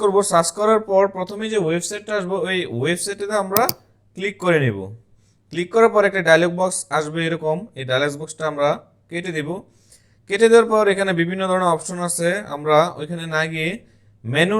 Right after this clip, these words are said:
নির্বাচন করুন, এখানে একটা অপশন আছে মেনু নির্বাচন করুন, এই অপশনটাতে আমরা ক্লিক করব। ক্লিক করার পর এখানে আবার বিভিন্ন অপশন চলে আসছে, এখান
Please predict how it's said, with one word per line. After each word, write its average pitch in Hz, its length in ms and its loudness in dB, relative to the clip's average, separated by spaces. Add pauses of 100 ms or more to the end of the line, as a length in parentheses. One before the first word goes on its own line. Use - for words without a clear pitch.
(100)
নির্বাচন 196 400 -2 (100)
করুন, 180 220 -6 (120)
এখানে 175 220 -6
একটা 175 180 -8
অপশন 180 280 -10
আছে 214 160 -4 (180)
মেনু 156 200 -4 (120)
নির্বাচন 170 360 -4 (100)
করুন, 175 220 -6 (200)
এই 180 160 -2
অপশনটাতে 208 460 -10 (100)
আমরা 226 160 0 (480)
ক্লিক 165 280 -6
করব। 117 160 0 (840)
ক্লিক 196 260 -4
করার 226 220 6
পর 214 160 4
এখানে 202 240 -2
আবার 208 200 2
বিভিন্ন 185 260 -2
অপশন 196 260 -12
চলে 196 200 0
আসছে, 196 280 -4 (800)
এখান 233 220 0